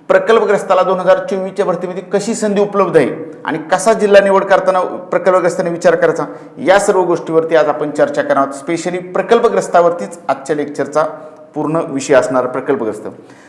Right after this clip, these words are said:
तर पहिल्यांदा मूळ प्रकल्पग्रस्तची संकल्पना समजून घ्या, त्याचं आरक्षण, त्यांच्यापासून होणारा फायदा कशा पद्धतीचं असतं, त्याच्यावर आपण चर्चा करणार. तुम्हाला जरी काही शंका असली, कारण मी शक्यतो सगळंच कव्हर करेल, पण जरी काही राहिलं माझ्याकडून अनावधान,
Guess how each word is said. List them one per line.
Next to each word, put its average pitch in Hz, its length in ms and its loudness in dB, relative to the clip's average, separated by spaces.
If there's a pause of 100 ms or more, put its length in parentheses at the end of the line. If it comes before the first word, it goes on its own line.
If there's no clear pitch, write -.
(120)
तर 190 60 -2
पहिल्यांदा 214 680 6 (140)
मूळ 220 160 -2
प्रकल्पग्रस्तची 233 1200 2
संकल्पना 208 480 0
समजून 190 280 -4
घ्या, 175 140 2
त्याचं 175 200 0
आरक्षण, 170 520 2
त्यांच्यापासून 170 480 -2
होणारा 165 300 0
फायदा 160 260 4 (200)
कशा 175 180 -4
पद्धतीचं 160 420 -4
असतं, 151 200 -8
त्याच्यावर 165 480 0
आपण 127 140 -4
चर्चा 160 280 0
करणार. 151 180 0
तुम्हाला 180 260 2
जरी 202 200 2
काही 202 220 4
शंका 190 340 2
असली, 156 260 2 (440)
कारण 143 160 0
मी 175 180 -4 (160)
शक्यतो 180 500 0
सगळंच 180 440 2
कव्हर 185 240 6
करेल, 175 240 0
पण 170 220 0
जरी 180 180 -2
काही 185 240 4
राहिलं 165 280 4
माझ्याकडून 156 340 4
अनावधान, 143 320 2